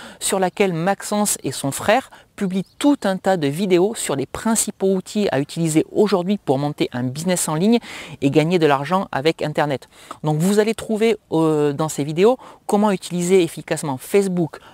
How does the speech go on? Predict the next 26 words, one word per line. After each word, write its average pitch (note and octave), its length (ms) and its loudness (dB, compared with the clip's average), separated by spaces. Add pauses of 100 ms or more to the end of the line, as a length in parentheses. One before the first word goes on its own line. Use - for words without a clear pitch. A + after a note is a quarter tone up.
(100)
YouTube, D#3 560 0 (360)
euh, C3 460 2 (320)
pour D#3+ 320 0
faire C#3+ 400 0
de C3+ 120 -4
l'argent C#3+ 260 -2
sur C#3+ 160 -8
Internet, F3 400 -4
mais E3 140 -2
également D#3+ 420 -2
comment, G3+ 320 2 (260)
euh, C3 180 -4
construire G3 380 -4
des F#3+ 80 2
tunnels G3 260 -2
de G3 80 2
vente, F3+ 200 0 (100)
quel G3 220 2
système F#3 440 -2
de D#3 80 2
paiement G3 300 0
utiliser, F#3+ 380 0
comment D3 320 0
monter G3 320 2
des D#3+ 140 2
webinaires, D#3+ 440 0